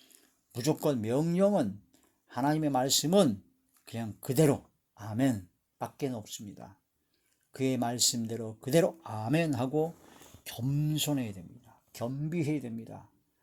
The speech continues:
하나님께서 구하시는 것은 공의를 행하고 정의를 행하고 인자를 사랑하며 겸손히 하나님과 함께 행하는 것이 아니냐. 겸손하게 하나님과 행해야 됩니다. 하나님의 자녀 삼아 주었다고 해서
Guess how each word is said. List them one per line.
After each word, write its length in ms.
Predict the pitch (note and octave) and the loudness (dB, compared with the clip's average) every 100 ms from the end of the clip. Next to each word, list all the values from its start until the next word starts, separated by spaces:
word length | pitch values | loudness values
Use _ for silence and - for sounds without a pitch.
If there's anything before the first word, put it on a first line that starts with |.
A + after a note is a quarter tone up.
| _ _ - | _ _ -8
하나님께서 640 | B2+ B2+ B2+ C3+ A#2+ C3+ | -2 -2 0 -2 0 0
구하시는 440 | C3 B2+ - C3+ | -2 -2 -2 -4
것은 360 | B2+ B2 B2+ B2+ | -4 -6 -8 -4
공의를 540 | B2 C3+ D#3 D#3 D3+ B2 | 0 2 2 0 0 -2
행하고 440 | C3 A#2 - - _ _ _ _ | -6 -8 -12 -18 _ _ _ _
정의를 540 | - A#2+ C3+ F3+ F#3+ D3+ | -10 -2 0 2 2 0
행하고 360 | C#3 A2+ - - - | -2 -8 -12 -18 -10
인자를 600 | A#2+ B2 B2+ C#3 C3+ C3 | -6 -4 -2 -2 0 -2
사랑하며 640 | - B2+ B2 C3 C#3+ G3+ A#3 _ _ _ - | -2 -4 -6 -4 -2 -2 -4 _ _ _ -20
겸손히 960 | - A#2+ E3 F3 F3+ D#3+ E3 E3+ E3 | -8 -4 0 0 0 0 -2 -4 -6
하나님과 540 | C3+ D3 C#3+ C#3+ C3+ B2 | -4 0 0 0 0 -2
함께 380 | C#3+ E3 D#3 C#3 | -2 -4 -2 0
행하는 340 | D3+ C#3+ C3 | 0 0 -2
것이 280 | A#2 G#2+ A#2 | -2 -4 -6
아니냐. 460 | F#2 F#2+ F#2+ - _ _ _ _ _ _ _ _ _ | -8 -6 -6 -6 _ _ _ _ _ _ _ _ _
겸손하게 800 | - - A#2 C#3+ F3 F3 E3+ D3+ | -14 -8 -4 -2 0 0 0 0
하나님과 480 | C3+ D3 C#3+ C3 B2+ | 0 2 2 0 -4
행해야 400 | A#2 E3+ D#3+ C3+ | -4 -4 -4 -4
됩니다. 540 | A#2+ A2+ A2+ A#2 F#2+ - _ _ _ - _ _ _ _ _ _ _ _ - | -4 -4 0 0 -2 -12 _ _ _ -20 _ _ _ _ _ _ _ _ -12
하나님의 520 | - G#3 G#3+ G#3+ G3 | 0 4 4 4 2
자녀 320 | - D3 F3 | 2 2 2
삼아 280 | D3 E3+ D#3 | 2 2 0
주었다고 480 | D3+ C3+ - B2+ A2+ | 0 -4 -2 -2 -2
해서 340 | G#2+ - | -4 -8